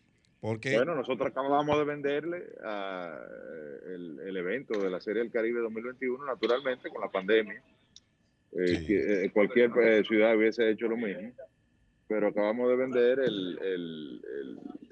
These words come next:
Speaker 2: el evento del dos mil veintiuno, eh, no sé a cuál de la ciudad mexicana, ¿no?
Speaker 1: Bueno, pero tenemos,
Speaker 2: A Culiacán
Speaker 1: tenemos,
Speaker 2: o
Speaker 1: eh, eh,
Speaker 2: Hermosillo.
Speaker 1: mira, eh, ese precedente es, eh, qué bueno que tú mencionas México. México, eh, prácticamente,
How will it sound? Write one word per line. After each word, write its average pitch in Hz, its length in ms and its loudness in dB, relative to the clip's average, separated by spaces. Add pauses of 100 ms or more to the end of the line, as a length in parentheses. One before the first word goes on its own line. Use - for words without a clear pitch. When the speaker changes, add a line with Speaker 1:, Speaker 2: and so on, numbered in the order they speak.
(120)
Speaker 2:
el 87 80 -6
evento 92 380 -2
del 92 500 -2
dos 85 160 -8
mil 95 160 -8
veintiuno, 107 460 -4
eh, - 20 -6 (960)
no - 220 -20
sé 107 260 -2
a 98 140 -4
cuál 104 180 -2
de 107 80 -2
la 101 120 -4
ciudad 101 320 -4
mexicana, 104 560 -8
¿no? 113 60 -20 (280)
Speaker 1:
Bueno, 123 180 -2
pero 107 140 -4
tenemos, 113 300 -4
Speaker 2:
A - 20 -18
Culiacán 117 280 -2
Speaker 1:
tenemos, 123 300 0
Speaker 2:
o 107 60 0
Speaker 1:
eh, 101 80 0
eh, 110 60 0
Speaker 2:
Hermosillo. 120 240 2
Speaker 1:
mira, 151 280 2 (180)
eh, 127 200 -4
ese 127 200 -2
precedente 151 680 -4
es, 127 160 -6
eh, 127 160 -6
qué 135 60 -6
bueno 170 180 -4
que 160 120 -6
tú 156 100 -8
mencionas 123 360 -2
México. 87 380 -4
México, 117 640 -4 (680)
eh, 120 460 0 (180)
prácticamente, 123 960 -4